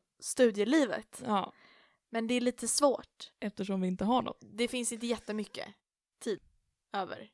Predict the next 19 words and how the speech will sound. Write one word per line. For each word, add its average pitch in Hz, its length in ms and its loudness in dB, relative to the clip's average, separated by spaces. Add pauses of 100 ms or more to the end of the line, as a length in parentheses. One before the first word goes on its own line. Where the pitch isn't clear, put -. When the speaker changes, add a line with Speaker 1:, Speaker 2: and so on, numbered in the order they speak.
Speaker 1:
Och 226 60 -12
sen 226 180 -8
kom 214 160 -8
corona 196 640 -4 (220)
under 208 200 -6
våran 190 260 -2
Thailandstermin. 190 720 -8
Speaker 2:
Precis, 233 220 0
nu 302 200 4
har 269 160 8
ju 220 80 8
vi 185 200 6
tid, 208 380 -2
för 233 80 -2
nu 285 160 0
går 220 140 4
vi 180 140 4
termin 180 320 -4
fem. - 340 0